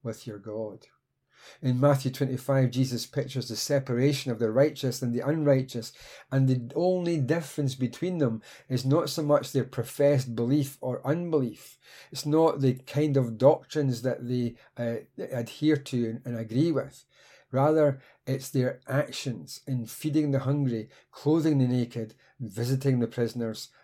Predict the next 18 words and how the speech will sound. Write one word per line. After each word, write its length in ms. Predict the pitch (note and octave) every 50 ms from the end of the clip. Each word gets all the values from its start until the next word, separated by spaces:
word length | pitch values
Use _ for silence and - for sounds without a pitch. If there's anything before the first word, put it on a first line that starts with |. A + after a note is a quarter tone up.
| _ _ _ _
or 100 | - A2+
s-, 180 | - - - -
and 180 | A#2+ A2+ G#2+
so 280 | - - B2 A#2 A2+ G#2+
on, 200 | A2 G#2+ G#2+ - _ _ _ _ -
or 240 | - C3 C3+ C#3 C3+
not. 600 | B2 A#2+ A#2+ C3 C3+ B2 - - _ - - - _ _ _ _ _ _ _ _ _ _ _ _ _ _ _ _ _ _ _ _ _ _ _ _ _ _ _ _ _ _ _ _ _ _ _ - - _ _ -
That's 240 | - B2+ C#3 C3+ -
the 80 | - C3+
difference. 760 | C3 D3 D3 C3+ - - - - _ - - - - - _ _ _ _ _ _ _ _ _ _ _ _ _ _ _ _ _ _ _ _ _ -
The 80 | B2
warning 400 | A#2 B2 C#3+ E3 E3+ E3+ E3 D3+
of 120 | C#3 B2+ C3
Psalm 280 | - C#3+ C3 C3+ B2+
a 40 | A2+
hundred 260 | A#2+ A#2+ A2+ A2 G#2+
and 120 | G#2+ G#2 -
three 380 | - C3+ C#3 C#3 C3+ B2 A#2+